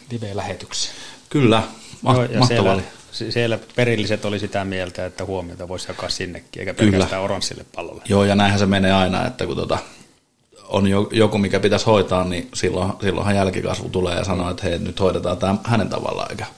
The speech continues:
Speaker 2: eikä sun tavalla. Tota, miten sä äijät näkee, näkee tota, ensinnäkin minkä-, minkälainen matka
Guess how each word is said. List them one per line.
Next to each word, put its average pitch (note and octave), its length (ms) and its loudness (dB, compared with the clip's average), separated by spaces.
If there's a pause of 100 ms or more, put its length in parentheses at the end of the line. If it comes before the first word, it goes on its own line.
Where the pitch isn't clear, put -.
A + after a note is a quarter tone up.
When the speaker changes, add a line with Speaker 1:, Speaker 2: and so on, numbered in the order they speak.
(640)
Speaker 2:
eikä F#2 200 2
sun F#2+ 200 4
tavalla. F2+ 380 2 (840)
Tota, D3 340 4 (340)
miten F#3+ 240 6
sä F3+ 100 6
äijät C3+ 200 6
näkee, G#2+ 480 6
näkee G#2+ 400 4
tota, F#2+ 320 2 (800)
ensinnäkin G2+ 680 4 (500)
minkä-, A2 300 6
minkälainen G#2+ 460 6
matka G2 600 4